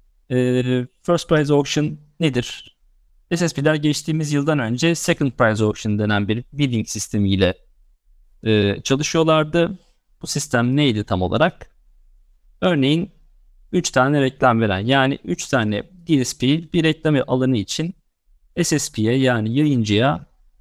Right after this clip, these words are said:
üç farklı fiyat teklifi verdi. Biri iki nokta bir dolar,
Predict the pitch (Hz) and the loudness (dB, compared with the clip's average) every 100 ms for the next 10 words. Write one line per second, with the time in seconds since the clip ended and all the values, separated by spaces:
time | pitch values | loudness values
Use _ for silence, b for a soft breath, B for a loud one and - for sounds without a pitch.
0 | - 180 - 120 127 151 - 127 - 107 | -6 -4 0 0 2 -2 2 0 2 -4
1 | - 104 95 - - - - _ _ _ | -4 -2 0 0 0 -6 -16 _ _ _
2 | _ _ _ _ 160 151 139 139 123 - | _ _ _ _ 0 2 2 0 0 -2
3 | 127 131 101 87 127 143 - | 0 0 2 2 2 0 -10